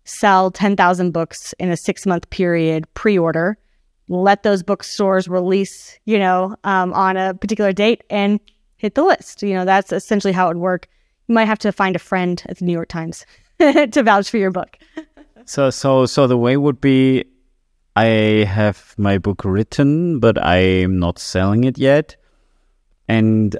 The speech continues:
Speaker 2: I, I do have an audience, and I would email to my audience, "Hey, I'm in this,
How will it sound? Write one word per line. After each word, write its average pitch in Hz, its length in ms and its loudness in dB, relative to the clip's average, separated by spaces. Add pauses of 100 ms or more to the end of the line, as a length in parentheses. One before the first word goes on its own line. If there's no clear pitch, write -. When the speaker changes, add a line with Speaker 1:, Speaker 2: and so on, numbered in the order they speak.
Speaker 2:
I, 101 420 2
I 98 160 2
do 101 160 0
have 98 200 0
an 104 100 0
audience, 104 920 -2 (560)
and 107 340 0
I 101 180 2
would 101 200 0
email 95 360 0
to - 100 -8
my 101 100 0
audience, 95 520 0
"Hey, 110 240 2
I'm 98 160 2
in 95 140 2
this, - 640 -6